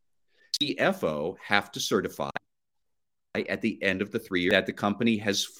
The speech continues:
fully disclosed to the best of its evidence of any other types of misconduct that have been happening. If it's anti-, allegations against corruption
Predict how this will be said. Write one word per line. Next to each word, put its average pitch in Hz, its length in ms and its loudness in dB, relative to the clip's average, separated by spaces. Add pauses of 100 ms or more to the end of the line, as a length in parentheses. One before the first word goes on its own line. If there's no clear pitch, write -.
(880)
fully 139 260 4
disclosed 113 760 -2
to 107 80 -8
the - 80 -4
best 95 300 0
of 135 100 -2
its 143 160 -6
evidence 90 340 -4
of 80 240 -6
any 104 300 2
other 123 280 2
types 87 340 -2 (1040)
of 95 80 -8
misconduct 85 580 -4
that 78 120 -2
have 73 60 -8
been 85 100 -4
happening. 87 540 -6
If 101 160 -2
it's - 160 -2
anti-, 87 320 0 (280)
allegations 110 600 6
against 87 400 -2
corruption 120 600 0